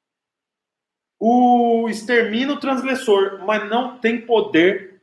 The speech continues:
pra transformar o coração. Aí ele fala aqui, "Enquanto durar a terra, plantio, é, plantio e colheita, frio e calor, verão e inverno, dia e noite jamais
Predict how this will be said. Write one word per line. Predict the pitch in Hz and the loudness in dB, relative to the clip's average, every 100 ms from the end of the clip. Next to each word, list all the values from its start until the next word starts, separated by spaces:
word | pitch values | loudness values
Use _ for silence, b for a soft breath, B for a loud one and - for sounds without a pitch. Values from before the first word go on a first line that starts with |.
| - | 2
pra | 185 196 220 214 - - | 6 6 4 0 -10 -4
transformar | 160 175 185 165 147 | 0 0 2 0 2
o | 156 | 0
coração. | 160 160 - 117 95 - _ _ _ _ _ _ _ _ _ _ _ _ _ _ _ _ _ _ _ _ _ _ _ _ | 0 -2 -4 -10 -12 -14 _ _ _ _ _ _ _ _ _ _ _ _ _ _ _ _ _ _ _ _ _ _ _ _
Aí | 156 180 | 4 4
ele | 202 | 4
fala | 202 - 180 175 | 2 2 4 2
aqui, | 165 147 | 0 -6
"Enquanto | 156 151 208 214 | -6 0 0 0
durar | 175 175 151 151 | 2 4 4 4
a | |
terra, | 165 170 196 214 233 247 - _ _ _ _ _ | 2 4 4 4 0 -8 -14 _ _ _ _ _
plantio, | 175 185 - - - 190 226 262 - - _ _ _ _ _ _ _ _ _ - | 2 2 0 -8 -8 -4 -4 -4 -8 -20 _ _ _ _ _ _ _ _ _ -10
é, | 143 | -8
plantio | 151 - 165 208 196 240 | -8 -2 0 0 -2 -6
e | 220 | -4
colheita, | 208 185 151 170 208 220 202 | 0 2 4 2 2 -2 -4
frio | - - - 196 262 247 | -8 -16 -4 -2 -2 -4
e | 196 | -8
calor, | 185 185 160 185 | -2 0 4 2
verão | 185 175 185 226 | 4 2 2 0
e | |
inverno, | 202 143 185 196 | -2 0 0 -2
dia | 190 208 | -6 -8
e | |
noite | 185 175 196 - - | -2 -2 -2 -6 -18
jamais | - 151 131 123 135 175 190 | -6 -4 -2 -2 -2 -2 -2